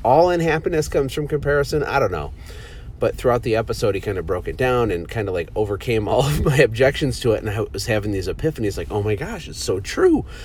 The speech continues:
It's so true." If we're unhappy, like, at any moment, it's because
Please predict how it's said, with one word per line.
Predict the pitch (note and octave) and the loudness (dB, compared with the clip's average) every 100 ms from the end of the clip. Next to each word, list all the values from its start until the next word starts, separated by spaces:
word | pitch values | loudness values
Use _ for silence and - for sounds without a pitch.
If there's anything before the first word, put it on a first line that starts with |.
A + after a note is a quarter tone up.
| - - | -4 -2
It's | D#3+ | 0
so | - G3 B2+ | 2 2 2
true." | A#2+ - E4+ G#4 - - - - - - | 0 2 8 8 8 2 -10 -14 -12 -8
If | B2 C#3 | -2 4
we're | C#3 | 4
unhappy, | C3+ D3+ G#3+ A#3 C#3 A#2+ | 4 0 -2 0 2 4
like, | A#2 | 2
at | C3 C3+ | 2 4
any | D#3 D3 | 4 4
moment, | E3 B3+ F3+ C3+ - | 4 2 2 0 -2
it's | B2 | -8
because | - A2+ B2+ A#2 A2+ | -8 -4 2 2 2